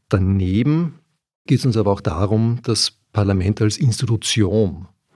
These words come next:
äh, stärker in die Öffentlichkeit zu bringen. Wir machen das mit unserer eigenen Medienarbeit, die wir aus der Parlamentsdirektion betreiben, bis hin zu sehr, sehr vielen Veranstaltungen,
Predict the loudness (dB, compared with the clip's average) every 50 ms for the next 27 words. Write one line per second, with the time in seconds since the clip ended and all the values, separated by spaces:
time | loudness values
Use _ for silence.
0 | -20 -20 -20 -12 -2 0 0 0 0 -2 -4 0 2 2 0 2 0 0 0 0
1 | 0 -2 -4 -4 0 0 0 0 0 -6 -4 -4 -4 -4 -4 -8 -6 0 0 0
2 | 0 0 -2 0 0 0 0 0 0 0 0 0 -2 0 -2 -2 0 0 0 0
3 | 0 -2 0 0 0 -2 -2 -4 -2 -2 0 0 0 0 0 0 -2 -2 -2 -2
4 | -4 -4 -6 -6 -10 _ _ _ _ _ -2 0 0 0 2 0 0 2 2 0
5 | 0 0 -2 -4 -6 -6 -2 0 0 0 0 -2 -4 -4 -2 0 0 0 0 -2
6 | -2 -6 -4 -2 -2 0 0 0 0 0 -2 -4 -4 -4 -4 -2 0 0 -2 -2
7 | -2 -2 0 0 0 -4 -2 -2 -2 0 0 -2 -4 -2 -4 -4 -2 -2 -2 -4
8 | -2 -2 0 0 0 0 -2 -8 -18 -18 -18 -18 -12 -8 0 0 0 2 2 0
9 | 0 0 0 0 0 2 2 0 0 -2 -4 -2 0 0 0 0 0 -2 -2 -4
10 | -4 -2 0 0 0 2 0 -2 -2